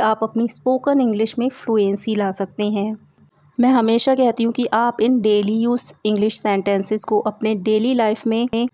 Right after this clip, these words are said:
ज़्यादा से ज़्यादा बोलने की कोशिश करें, जिससे आपकी स्पोकन इंग्लिश में फ्लुएंसी आएगी, आप अच्छे से फ्लुएंटली इंग्लिश बोल पाएंगे। तो करते हैं वीडियो स्टार्ट। वीडियो स्टार्ट करने से पहले रिक्वेस्ट है, अगर चैनल पर नए हैं तो प्लीज़ चैनल को सब्सक्राइब कर लें, वीडियो को लाइक कर दें और शेयर करें, करें।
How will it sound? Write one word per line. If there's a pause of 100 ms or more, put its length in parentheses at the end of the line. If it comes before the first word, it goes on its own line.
(140)
ज़्यादा
से
ज़्यादा (140)
बोलने
की (100)
कोशिश
करें, (360)
जिससे (100)
आपकी (400)
स्पोकन
इंग्लिश
में
फ्लुएंसी
आएगी,
आप
अच्छे
से (340)
फ्लुएंटली
इंग्लिश
बोल
पाएंगे। (260)
तो
करते
हैं
वीडियो
स्टार्ट।
वीडियो
स्टार्ट
करने
से
पहले
रिक्वेस्ट
है,
अगर
चैनल
पर
नए
हैं
तो
प्लीज़
चैनल
को
सब्सक्राइब
कर
लें,
वीडियो
को
लाइक
कर
दें
और
शेयर
करें,
करें।